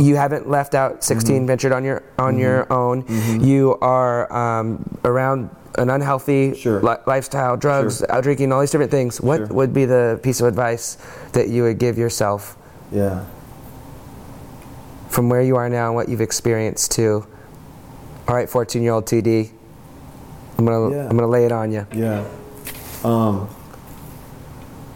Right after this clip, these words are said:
Speaker 2: I, I think the, the best piece of advice I would give that guy, and he, obviously he followed it,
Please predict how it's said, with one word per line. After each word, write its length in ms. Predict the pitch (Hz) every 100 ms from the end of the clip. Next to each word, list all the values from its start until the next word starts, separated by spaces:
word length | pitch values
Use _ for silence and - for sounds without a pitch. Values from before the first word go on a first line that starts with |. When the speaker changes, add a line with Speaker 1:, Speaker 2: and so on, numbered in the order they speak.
| - - - - - - - - - - - - - - - - 117
Speaker 2:
I, 100 | 120 -
I 60 |
think 280 | 113 170 175
the, 80 | 123
the 200 | 107 113
best 440 | 95 113 123 -
piece 200 | 123 113
of 80 | 113
advice 380 | 101 101 107 110
I 80 | 104
would 160 | 95
give 200 | 98 92 95
that 200 | 98 -
guy, 300 | 101 104 113 - - - - - - - - -
and 260 | 92 92
he, 220 | 101 95 101
obviously 400 | 95 104 104 95
he 80 | 95
followed 480 | 92 90 101 120
it, 120 | 139